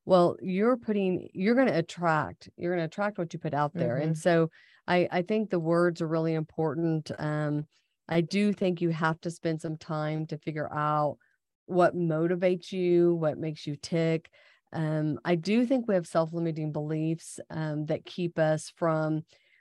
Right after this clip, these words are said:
Speaker 1: really going after, um, that passion, you know, the things that we're
Speaker 2: Mm-hmm.
Speaker 1: passionate about. Uh, it took me, you know, I probably redefined myself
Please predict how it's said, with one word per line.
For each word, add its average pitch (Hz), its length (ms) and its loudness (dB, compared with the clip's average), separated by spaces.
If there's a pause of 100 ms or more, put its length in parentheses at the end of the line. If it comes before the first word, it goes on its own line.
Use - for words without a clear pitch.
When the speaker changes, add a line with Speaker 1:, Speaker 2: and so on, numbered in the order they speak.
(120)
Speaker 1:
really 262 520 4
going 165 420 2
after, 156 880 -2 (460)
um, 156 640 -2
that 165 300 0
passion, 190 840 -2
you 196 100 -4
know, 175 80 0
the 165 80 -2
things 170 180 2
that 165 100 0
we're 160 120 0
Speaker 2:
Mm-hmm. 156 160 -4
Speaker 1:
passionate 160 360 -4
about. 202 420 0 (520)
Uh, 170 240 -4
it 214 220 0
took - 280 -4
me, 170 520 4
you 180 80 0
know, 175 100 0
I 277 120 -2
probably 254 460 2
redefined 160 800 0
myself 156 540 -2